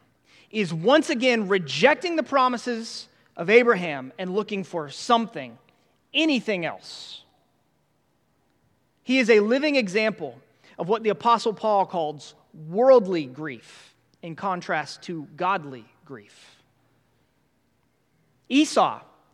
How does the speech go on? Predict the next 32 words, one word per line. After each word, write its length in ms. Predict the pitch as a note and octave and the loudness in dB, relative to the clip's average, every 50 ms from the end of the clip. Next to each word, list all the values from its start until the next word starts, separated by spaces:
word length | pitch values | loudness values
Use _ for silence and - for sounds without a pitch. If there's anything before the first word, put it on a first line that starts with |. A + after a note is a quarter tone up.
| _ _ _ _ _ | _ _ _ _ _
like 200 | - - F#3+ F#3 | -6 -6 -4 -4
his 140 | - G#3+ F#3 | -2 -2 -2
uncle 300 | G#3+ A3 F3+ G#3+ G#3 G#3 - - | -2 -2 -2 -4 -6 -6 -6 -6
Ishmael, 560 | C4 B3+ - - A3 G#3+ F3+ C#3 A#2+ - - - _ _ _ _ _ _ _ _ _ _ _ _ _ _ _ _ _ _ _ _ _ _ | -6 -6 -6 -6 -4 -4 -4 -4 -6 -8 -14 -20 _ _ _ _ _ _ _ _ _ _ _ _ _ _ _ _ _ _ _ _ _ _
could 140 | - - D#4 | -8 -8 -6
have 80 | G#3 - | -6 -8
stood 680 | - - - - - E3 E3 E3 E3+ F3 F3+ F3+ F3 - _ _ _ _ _ _ _ | -12 -16 -16 -10 -6 -4 0 0 2 0 0 -2 -6 -14 _ _ _ _ _ _ _
beside 340 | - C#3 - - F3 D#3+ D#3 | -20 -16 -10 -6 -6 -4 -4
his 120 | D3+ C3+ C3+ | -6 -8 -12
brother 500 | C3+ C3+ C#3+ D3 D3 D#3 E3 F3 F3 E3+ _ _ _ _ _ _ _ _ _ _ | -12 -10 -10 -10 -8 -10 -10 -12 -14 -18 _ _ _ _ _ _ _ _ _ _
and 120 | - E3+ D#3+ | -14 -10 -6
been 180 | E3+ F3 E3+ | -6 -6 -6
blessed, 640 | C#3+ C#3+ D3 D#3 D#3+ F3+ F#3+ - - - - - - - - _ _ _ _ _ _ _ _ _ _ _ _ _ _ _ _ - | -8 -8 -8 -6 -8 -8 -10 -14 -18 -20 -20 -20 -20 -20 -20 _ _ _ _ _ _ _ _ _ _ _ _ _ _ _ _ -16
but 80 | D3+ | -12
he 100 | D3+ F3 | -10 -10
refused 800 | D#3 C3+ C3 A#2 - - - F3+ F#3+ G3+ G#3+ G#3+ G3 F#3+ - - _ _ _ | -10 -10 -12 -14 -16 -16 -10 -8 -6 -6 -6 -6 -10 -12 -18 -20 _ _ _
to 100 | - D#3 | -16 -16
do 240 | C#3+ C3 C#3+ C3 | -12 -10 -10 -10
it. 420 | A2 - - - - - - - _ _ _ _ _ _ _ _ _ _ _ _ _ _ _ _ _ _ _ _ _ _ _ _ _ _ _ _ _ _ _ | -12 -14 -18 -20 -20 -20 -20 -20 _ _ _ _ _ _ _ _ _ _ _ _ _ _ _ _ _ _ _ _ _ _ _ _ _ _ _ _ _ _ _
And 80 | D3+ | -16
so 140 | C#3 - E3 | -12 -8 -8
he 100 | D#3+ E3+ | -6 -8
forfeited 720 | - - - G3+ G#3 G#3+ G3 - - E3 D3+ C#3+ C3 C#3 - | -8 -8 -4 0 0 0 0 -2 -4 -6 -4 -6 -6 -8 -6
any 240 | A3+ A3+ B3+ C#4 | -4 -4 -2 -2
hope 300 | B3+ G#3 G3+ F3+ D#3+ - | 0 0 0 -2 -2 -6
of 100 | D3+ C#3 | -10 -12
sharing 380 | - - - F3+ D#3+ D3+ C#3 C3+ | -12 -10 -6 -6 -6 -6 -6 -8
in 80 | C3 A#2+ | -12 -16
the 60 | A#2 | -16
covenant 360 | - C#3+ C3+ B2+ B2 A#2+ A2+ | -16 -16 -16 -14 -16 -16 -18
of 80 | G#2+ F#2+ | -20 -20
grace. 540 | F#2+ D2+ - - - - - - - - | -20 -20 -20 -20 -20 -20 -20 -20 -20 -20